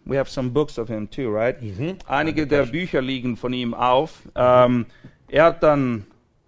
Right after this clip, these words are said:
Speaker 1: folgende Schlussfolgerung gezogen.
Speaker 2: Uh, a placebo, he says, which is nothing more than hope in pill form,
Speaker 1: Placebos sind nichts anderes als Hoffnung in Pillenform,
Speaker 2: is oftentimes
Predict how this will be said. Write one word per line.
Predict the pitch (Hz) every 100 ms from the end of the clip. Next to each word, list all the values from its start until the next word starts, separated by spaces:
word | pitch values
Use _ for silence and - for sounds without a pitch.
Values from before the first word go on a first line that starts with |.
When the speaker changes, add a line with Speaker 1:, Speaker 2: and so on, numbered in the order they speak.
| _
Speaker 1:
folgende | - 170 185 165
Schlussfolgerung | 139 165 180 - 147 127 117 113
gezogen. | 113 - 120 117 123 170 180 _ _ _ - _ _ _ _ _ _ -
Speaker 2:
Uh, | 139 143
a | 147
placebo, | - 156 147 190 214 165 151 143
he | 139 143
says, | 127 143 127 135 143
which | 139 143 139
is | 110
nothing | 143 160 180 151
more | 151 160 156
than | 139
hope | 127 - 190 185 -
in | 165 143
pill | 127 - 165 165
form, | - 175 175 123 107 127 - _ _ _ _ _ _ _ -
Speaker 1:
Placebos | 139 - 190 208 160 160
sind | - 156 151
nichts | 185 196 -
anderes | 165 185 156 139 151
als | 139 135 -
Hoffnung | 170 - 147 139
in | 123
Pillenform, | - 170 143 113 110 104 135 143 - _ - _ _ -
Speaker 2:
is | 139 127 -
oftentimes | 170 160 165 131 156 151 151 -